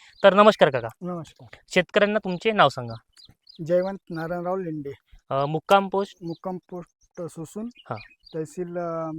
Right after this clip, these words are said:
Speaker 2: कारंजा
Speaker 1: आणि
Speaker 2: जिल्हा
Speaker 1: जिल्हा?
Speaker 2: वर्धा.
Speaker 1: जिल्हा वर्धा. तर तुम्ही जी या शेतामध्ये लागवड केला, तर हा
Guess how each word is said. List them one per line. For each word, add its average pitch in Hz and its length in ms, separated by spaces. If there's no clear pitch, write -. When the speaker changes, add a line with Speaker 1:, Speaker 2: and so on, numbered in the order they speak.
Speaker 2:
कारंजा 170 380
Speaker 1:
आणि 131 140
Speaker 2:
जिल्हा - 0
Speaker 1:
जिल्हा? 151 280
Speaker 2:
वर्धा. 165 280
Speaker 1:
जिल्हा 131 200
वर्धा. 110 260
तर - 60
तुम्ही 208 200
जी 220 200
या 220 180
शेतामध्ये 190 540
लागवड 165 340
केला, 170 200
तर 170 200
हा 185 280